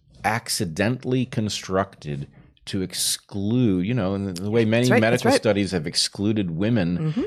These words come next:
Speaker 1: you know, because men are a convenient study group. Maybe there's bias that goes into choosing men. But the
Speaker 2: Mm-hmm.
Speaker 1: point is, you know, you can have studies like this that are, uh, non-representative for some reason. But in this case, they specifically went out of their way to recruit,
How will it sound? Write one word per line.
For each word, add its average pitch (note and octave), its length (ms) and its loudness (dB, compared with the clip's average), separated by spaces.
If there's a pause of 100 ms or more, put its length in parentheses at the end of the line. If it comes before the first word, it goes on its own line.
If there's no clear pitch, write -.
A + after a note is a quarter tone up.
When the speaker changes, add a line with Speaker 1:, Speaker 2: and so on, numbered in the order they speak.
Speaker 1:
you G2 100 -2
know, F2+ 220 2
because F2 400 -2
men G2 220 2
are F#2+ 120 2
a F#2 60 -2
convenient F#2+ 580 -4
study G2+ 320 2
group. D#2+ 320 -4
Maybe F#2 220 -4
there's G2 180 -2
bias G2+ 440 2
that D#2+ 120 -6
goes E2+ 240 -4
into D#2 140 -6
choosing A2+ 480 -2
men. D2 200 -2
But - 120 -4
the - 60 0
Speaker 2:
Mm-hmm. G3 80 -2
Speaker 1:
point G2+ 260 2
is, E2 220 -4 (400)
you F2+ 100 -2
know, D#2 240 0 (200)
you F2+ 120 -2
can A2 240 2
have A2 220 2
studies D#2+ 400 0
like D#2+ 220 -2
this D#2 240 -2
that D2+ 240 2
are, D#2+ 580 0
uh, D2 380 -2
non-representative E2+ 1200 -2
for D#2+ 140 -8
some D#2+ 340 0
reason. F#2+ 420 0 (180)
But G2+ 100 -4
in F#2+ 80 0
this E3 200 -2
case, G#2+ 260 0
they A2+ 140 -2
specifically C3+ 640 -2
went G#2+ 200 2
out G#2 120 4
of F#2+ 100 2
their F#2+ 140 2
way F#2+ 160 2
to F#2 120 -6
recruit, F#2 680 -4